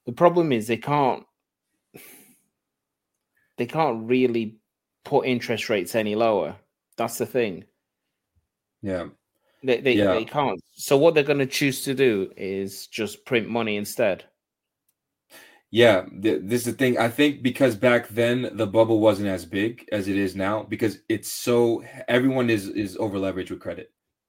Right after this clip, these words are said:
Speaker 2: Everyone, from consumers to businesses to banks, everyone.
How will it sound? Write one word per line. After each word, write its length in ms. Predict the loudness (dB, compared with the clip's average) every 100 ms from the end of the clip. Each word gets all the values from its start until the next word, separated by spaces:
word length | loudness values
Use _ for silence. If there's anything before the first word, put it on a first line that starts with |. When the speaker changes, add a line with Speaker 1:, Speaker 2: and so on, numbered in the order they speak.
| _
Speaker 2:
Everyone, 400 | 2 2 -2 -6 -14 -8
from 140 | -8
consumers 600 | -8 -4 0 0 0 -2
to 100 | -6
businesses 680 | -4 -4 -4 -6 -4 -4 -6
to 80 | -10
banks, 500 | -4 -4 -6 -10 -20 _ _ _ _ _ _ _
everyone. 460 | 2 4 0 -4